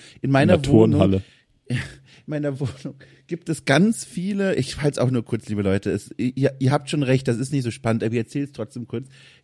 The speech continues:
Speaker 1: Gibt's ganz viele Anschlüsse aus der Decke, also wirklich o-, überproportional viel, finde ich, wie ich finde. In dem Raum, in dem ich mich gerade befinde, gibt es eins, zwei, drei, vier, vier Deckenlampenanschlüsse alleine und dann gibt's noch einen Gang und nochmal einen Gang und so.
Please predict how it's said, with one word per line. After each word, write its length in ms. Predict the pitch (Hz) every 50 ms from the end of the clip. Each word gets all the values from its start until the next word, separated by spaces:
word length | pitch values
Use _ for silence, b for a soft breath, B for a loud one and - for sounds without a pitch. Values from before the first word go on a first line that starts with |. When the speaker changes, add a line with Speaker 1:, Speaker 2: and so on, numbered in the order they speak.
| b -
Speaker 1:
Gibt's 240 | 160 160 - - -
ganz 380 | 165 160 202 247 269 254 -
viele 400 | - - - 208 220 220 196 -
Anschlüsse 520 | 165 175 214 233 - - 226 214 208 - 185
aus 120 | 185 -
der 100 | - 175
Decke, 220 | 151 190 190 -
also 180 | 190 175 165 170
wirklich 300 | 202 - 208 190 - _ _ _ _ _ -
o-, 180 | 208 247 269 -
überproportional 840 | 233 226 254 233 - - 180 - 170 147 - 151 147 147 135 135 139
viel, 380 | 135 135 - 180 190 196 185 165
finde 240 | - 143 123 110
ich, 80 | - -
wie 80 | 127 127
ich 100 | 120 -
finde. 220 | - 143 160 151
In 60 | 147
dem 140 | 165 185 202
Raum, 220 | 185 190 180 175
in 80 | 160 151
dem 140 | 147 170 185
ich 100 | 190 175
mich 140 | 175 165 -
gerade 240 | - 156 139 143
befinde, 420 | 143 147 139 - 170 160 156 160 156 b b b b b b
gibt 180 | - 131 -
es 80 | 147 -
eins, 400 | - - 139 156 180 175 - -
zwei, 380 | - 151 151 160 170 180 175 175 _ _ _ _ _ -
drei, 460 | - - 139 139 147 165 196 202 - - -
vier, 600 | - - - - - 190 214 233 226 226 226 - -
vier 460 | 131 - - - 202 220 262 269 220 - _ - - 135 -
Deckenlampenanschlüsse 1300 | 180 185 _ - 208 175 151 131 131 127 131 131 135 123 117 - 110 113 - - - 123 127 - 123
alleine 400 | 110 117 104 98 101 110 139 190
und 120 | - 151 139
dann 100 | 131 139
gibt's 180 | 135 135 135
noch 120 | 143 135 120
einen 120 | 131 117
Gang 360 | - 147 151 151 151 151 143
und 80 | 127 135
nochmal 240 | 139 151 170 160 151
einen 100 | 147 143
Gang 160 | 147 147 151
und 140 | 147 147 139
so. 100 | 147